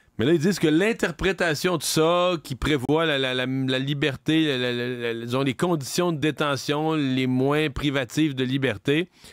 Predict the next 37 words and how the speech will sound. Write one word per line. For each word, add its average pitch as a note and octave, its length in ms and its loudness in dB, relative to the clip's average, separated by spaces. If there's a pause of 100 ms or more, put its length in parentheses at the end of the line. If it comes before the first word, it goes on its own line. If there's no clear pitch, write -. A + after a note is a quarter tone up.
(300)
ben B2 80 -2
que A#2+ 80 -6
c'est D#3 140 0
ça G#3+ 200 0
maintenant E3+ 340 0
qui - 100 -2
est C3+ 140 -2
interprété D3+ 840 0 (480)
par G3 180 0
les F3 160 0
autorités D3+ 480 0
carcérales, C3+ 760 -2 (400)
non C#3+ 140 2
pas E3+ 160 2
juste G#3 240 0
pour C3+ 140 -4
pas E3+ 140 2
envoyer D#3+ 320 2
des D3+ 140 2
gens D3+ 220 0
au B2+ 80 2
trou, E3+ 340 0 (480)
mais B2+ 80 0
pour D3 180 0
sortir G3 580 0
certains F3 420 -2
prisonniers C#3 760 0
des, B2+ 400 0
des, A#2+ 320 0
des, A#2 200 0
des A#2+ 120 2
centres D3+ 220 0
de C#3+ 80 2
détention C3+ 760 0 (320)
à A#2 120 -2
sécurité B2+ 500 0
maximale. A2+ 500 -2